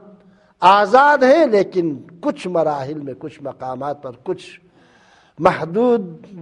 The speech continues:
میں جو ہے کچھ مقامات، کچھ عوامل اور کچھ کام ایسے ہیں، وہاں پر انسان کے اختیار کو جو ہے وہ محدود کیا ہے۔ انشاءاللہ اس سلسلے میں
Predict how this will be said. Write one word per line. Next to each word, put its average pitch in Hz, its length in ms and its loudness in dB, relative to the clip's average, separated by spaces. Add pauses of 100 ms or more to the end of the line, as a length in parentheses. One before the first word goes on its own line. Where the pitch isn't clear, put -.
میں 220 340 6
جو 175 180 -2
ہے 226 280 0 (280)
کچھ 170 300 -8
مقامات، 156 840 -4
کچھ - 300 -12 (140)
عوامل 147 600 -4
اور 135 220 -10
کچھ - 240 -20
کام 143 240 -8
ایسے 170 440 -6
ہیں، 208 100 -12 (580)
وہاں 143 300 -4
پر 143 180 -6
انسان 147 720 -8 (480)
کے 156 180 -4
اختیار 214 600 2 (240)
کو 220 220 4
جو 143 180 -8
ہے 127 120 -12
وہ 151 280 -12 (240)
محدود 139 460 -10
کیا 117 260 -18
ہے۔ 117 120 -20 (320)
انشاءاللہ 135 460 -8
اس 123 100 -10 (120)
سلسلے 127 420 -16
میں 120 200 -16